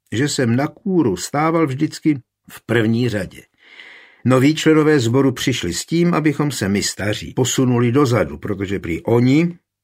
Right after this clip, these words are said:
ti mladí, mají jasnější hlasy. Jak jsem v tu chvíli chápal Jana Žižku, který se právě v tom roce dostal do sporu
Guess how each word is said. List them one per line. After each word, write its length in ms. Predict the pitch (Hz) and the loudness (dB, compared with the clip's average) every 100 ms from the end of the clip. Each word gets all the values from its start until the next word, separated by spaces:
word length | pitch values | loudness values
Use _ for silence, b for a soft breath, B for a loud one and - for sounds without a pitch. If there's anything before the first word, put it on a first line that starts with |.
| _ | _
ti 100 | - | -18
mladí, 640 | 78 87 101 98 131 147 156 - _ - | -12 -6 -4 -2 0 0 -4 -12 _ -10
mají 180 | 92 | -6
jasnější 640 | 90 107 - 113 110 113 92 | -4 -4 -4 -4 -4 -4 -4
hlasy. 440 | 92 95 - - - _ _ _ _ - B B B B B | -4 -6 -8 -12 -20 _ _ _ _ -20 B B B B B
Jak 140 | 175 175 | -6 -2
jsem 160 | 175 | -2
v 40 | 156 | 0
tu 140 | 151 | -2
chvíli 380 | 120 135 147 127 | 0 0 0 0
chápal 460 | 127 131 131 120 | 0 -2 -2 -2
Jana 280 | 110 107 104 | -2 -2 -4
Žižku, 640 | 82 101 - - 92 90 87 _ | -4 -6 -8 -10 -10 -10 -12 _
který 220 | - 107 | -2 -2
se 160 | 107 98 | -2 -4
právě 440 | 98 101 131 101 | -2 -2 -2 -2
v 100 | 98 | -4
tom 200 | - 127 | -2 -2
roce 340 | 110 117 - 98 | 0 -4 -4 -6
dostal 500 | 101 - - 90 85 | -6 -8 -8 -6 -4
do 140 | 110 | -6
sporu 440 | - - 101 98 | -8 -6 -4 -4